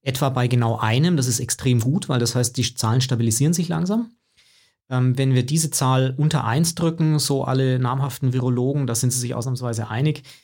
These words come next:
Ähm, ich würd mal sagen, man liest immer wieder null Komma acht, null Komma sieben. Ähm, dann sind wir auf einem sehr guten Weg. Und das haben wir bald erreicht. Äh,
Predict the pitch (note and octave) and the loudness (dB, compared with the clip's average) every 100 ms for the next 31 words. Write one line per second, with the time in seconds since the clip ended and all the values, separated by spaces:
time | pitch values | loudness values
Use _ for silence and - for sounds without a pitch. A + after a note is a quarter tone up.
0 | _ _ _ - A#2+ A#2+ A#2+ A#2+ B2+ B2+ | _ _ _ -4 -2 0 2 0 -2 -8
1 | - B2+ A#2+ A2+ A#2 A#2 A2+ A#2 - A#2+ | -4 0 0 2 0 2 0 0 0 0
2 | A#2 A#2 A#2 A#2 G#2+ B2+ - A#2 A2+ A2+ | 2 2 0 0 -2 -2 -2 -2 0 0
3 | A2 - C#3+ D3+ C#3+ - _ _ _ _ | 0 0 2 2 0 -6 _ _ _ _
4 | A#2 A#2 A2+ A#2 A2+ A#2+ A2+ G#2+ A2 G#2 | -2 0 2 2 2 2 0 0 0 0
5 | G#2+ G#2 G#2+ G#2+ G2+ G2+ B2+ A2+ C3+ B2+ | 0 -2 -6 -10 -20 -4 -2 -2 -4 -2
6 | B2 C#3+ C3+ B2+ A#2 A2+ G2+ - - - | 0 2 0 0 0 0 -2 -4 -8 -12
7 | - G#2+ | -12 -14